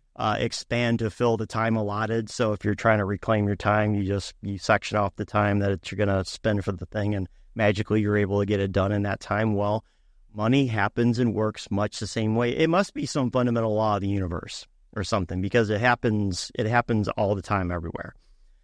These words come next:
So, um, it's, if you,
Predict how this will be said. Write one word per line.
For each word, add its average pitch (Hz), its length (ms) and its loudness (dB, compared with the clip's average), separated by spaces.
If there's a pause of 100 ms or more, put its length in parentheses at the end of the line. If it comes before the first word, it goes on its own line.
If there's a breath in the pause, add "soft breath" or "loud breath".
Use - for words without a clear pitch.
(260)
So, 135 340 4
um, 110 540 2 (1800)
it's, - 440 0 (300)
if 170 240 2
you, 147 300 2